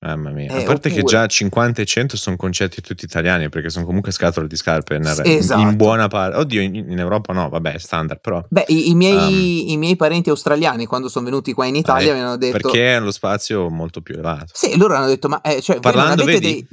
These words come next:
Speaker 2: voi non avete degli appartamenti, voi avete dei loculi."
Speaker 1: Eh, ma vedi, paradossalmente, ehm, ti ricordi quando parlavamo settimana scorsa della questione Australia, co-, gestione covid, co-,
Speaker 2: Mhm.
Speaker 1: ehm,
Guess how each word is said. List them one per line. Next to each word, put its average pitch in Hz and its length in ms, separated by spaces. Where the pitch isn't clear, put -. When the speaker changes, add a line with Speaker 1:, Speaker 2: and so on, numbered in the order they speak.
Speaker 2:
voi 262 180
non 175 160
avete 233 240
degli 147 180
appartamenti, 143 580
voi 170 100
avete 151 240
dei 123 160
loculi." 120 600
Speaker 1:
Eh, 107 220
ma 101 160
vedi, 92 320
paradossalmente, 92 1120
ehm, 82 760
ti 117 600
ricordi 110 200
quando 107 200
parlavamo 92 400
settimana 95 320
scorsa 95 300
della 90 260
questione 90 400
Australia, 87 560
co-, 87 220
gestione 90 360
covid, 85 480
co-, 85 160
Speaker 2:
Mhm. 165 140
Speaker 1:
ehm, 80 360